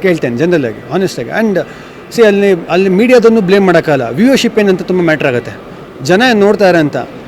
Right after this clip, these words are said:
So, ನೆಗೆಟಿವಿಟಿನ ಜಾಸ್ತಿ ನೋಡ್ತಾರೆ, ನೆಗೆಟಿವಿಟಿನ ತೋರಿಸ್ಬೇಕಾಗತ್ತೆ ಕೆಲವು ಸತಿ. I think as individuals,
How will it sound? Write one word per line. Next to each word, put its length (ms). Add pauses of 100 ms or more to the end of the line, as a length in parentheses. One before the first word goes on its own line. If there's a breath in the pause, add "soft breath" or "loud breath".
(300)
So, 200
ನೆಗೆಟಿವಿಟಿನ 560
ಜಾಸ್ತಿ 240
ನೋಡ್ತಾರೆ, 360
ನೆಗೆಟಿವಿಟಿನ 480
ತೋರಿಸ್ಬೇಕಾಗತ್ತೆ 560
ಕೆಲವು 200
ಸತಿ. 120
I 80
think 180
as 460
individuals, 600